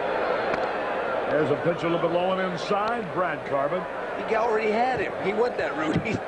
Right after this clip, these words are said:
Speaker 2: he's got a circle a little bit.
Speaker 1: Well, he's got a contract as a, uh, guarantee for three more years. Two balls, no strikes. Swung on, ground ball, easy out. Trammell's got it. One away.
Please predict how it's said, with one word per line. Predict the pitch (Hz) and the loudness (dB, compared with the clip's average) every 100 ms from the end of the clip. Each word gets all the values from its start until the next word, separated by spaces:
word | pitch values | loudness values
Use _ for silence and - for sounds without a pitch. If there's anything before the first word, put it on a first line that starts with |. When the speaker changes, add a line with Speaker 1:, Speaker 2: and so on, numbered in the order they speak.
| - - - | -6 -6 -2
Speaker 2:
he's | 196 196 - | 0 0 2
got | 202 | 0
a | 180 | 0
circle | - 233 - 156 | 0 0 0 0
a | 143 | 2
little | 135 | 2
bit. | 123 120 - - 127 131 135 107 - - - - - | 2 0 0 -2 -2 -2 -2 -2 -2 -2 -2 -2 -2
Speaker 1:
Well, | 127 175 | 0 2
he's | 170 | 2
got | 156 165 | 0 -2
a | |
contract | 151 180 196 180 175 156 | -2 -2 -2 0 -2 -2
as | 156 | -2
a, | 151 151 147 143 | 0 0 2 2
uh, | 135 127 120 - | 2 0 -2 0
guarantee | 185 208 165 135 254 254 175 | 0 0 0 0 0 0 0
for | 147 120 107 101 | 0 0 0 0
three | 147 160 | 2 2
more | 151 147 | 2 2
years. | 156 180 143 120 - - - - - - - - - | 2 0 0 -2 -6 -6 -4 -4 -2 -2 -2 -2 2
Two | 185 | 2
balls, | 214 220 254 233 147 | 4 2 2 0 0
no | 247 | 0
strikes. | 247 - 233 226 - - - | 0 0 0 0 -4 -8 -2
Swung | 196 214 | -2 0
on, | 208 202 | -2 0
ground | 180 190 180 | 0 0 2
ball, | 175 175 | 2 2
easy | 170 160 151 | 0 0 0
out. | 139 107 - - - - - - - | 2 0 -4 -6 -6 -6 -6 -6 -2
Trammell's | - 277 185 139 120 | -2 0 0 -2 0
got | 131 120 | 0 0
it. | - - - - - - - - - 147 | -2 -4 -6 -6 -6 -6 -6 -4 0 2
One | 180 | 2
away. | 214 240 214 180 | 2 2 0 -2